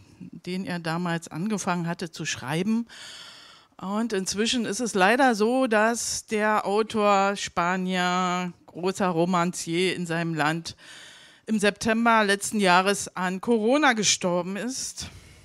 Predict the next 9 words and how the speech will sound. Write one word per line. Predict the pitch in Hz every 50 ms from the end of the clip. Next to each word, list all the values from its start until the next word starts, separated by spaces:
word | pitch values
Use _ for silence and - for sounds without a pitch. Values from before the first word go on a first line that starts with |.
| - _ _ _ _ - _ _ _ - - - _ _
Aber | - 175 185 196 214 214
diesen | 208 185 208 208 208 226 220
Roman, | 196 196 190 180 175 170 170 180 190 196 202
Thomas | - - 185 180 175 175 175 185 190 185 - -
Nevinson, | 175 165 170 175 180 185 180 180 175 - - - 170 165 170 175 170 - _ _ _ _ - _ _ _
hat | - 170 170 180 - - -
er | 180 175 170 165
noch | 160 156 151 151 -
vollendet. | - - 160 139 139 - 151 156 170 185 214 247 254 - - _